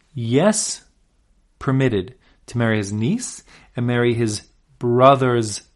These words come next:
son's ex-wife, so that's what we call her, or, or ex-niece, if you will. That's permitted, um, but one may not marry his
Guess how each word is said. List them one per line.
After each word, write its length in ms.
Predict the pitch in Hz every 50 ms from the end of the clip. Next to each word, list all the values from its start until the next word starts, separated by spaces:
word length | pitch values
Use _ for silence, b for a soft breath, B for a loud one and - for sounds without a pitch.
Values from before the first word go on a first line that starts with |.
| _ _ _
son's 880 | _ - - - - - - 139 131 127 117 113 107 104 95 90 - - - _ _ _ _
ex-wife, 680 | 123 117 - - - 92 95 101 156 202 - - - - - _ _ _ -
so 100 | - 110
that's 80 | 104
what 80 | 101 98
we 80 | 95
call 160 | 90 - 104 98
her, 200 | 95 92 - -
or, 200 | 110 98 92 - -
or 140 | - - - -
ex-niece, 520 | 110 110 - - - 107 107 127 - -
if 100 | 107 -
you 80 | 101 95
will. 240 | 95 101 165 208 B B B B B B B B B _ _ _ _ _ _ _ _ _ _ - -
That's 180 | 131 147 -
permitted, 420 | - - 151 117 92 95 139 175 - B B B B B B
um, 160 | - 117 120 120
but 100 | 127 107
one 300 | 135 139 139 139 139 143
may 140 | 170 196
not 180 | 214 220 202 156
marry 260 | 143 143 139 139 139
his 280 | 123 117 127 117 113